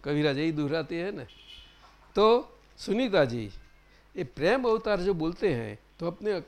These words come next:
सबके अंदर महात्मा, महात-, जिसको ज्ञान है और दृष्टि प्राप्त है, वो सभी के अंदर उनका जीवन में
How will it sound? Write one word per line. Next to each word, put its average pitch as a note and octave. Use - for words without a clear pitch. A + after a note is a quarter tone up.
सबके F#3
अंदर G3
महात्मा, D#3+
महात-, C#3+
जिसको D3+
ज्ञान C3+
है D#3
और D3
दृष्टि B2
प्राप्त C3+
है, B2+
वो F#3
सभी D3
के G3+
अंदर D#3
उनका D3+
जीवन D3+
में C#3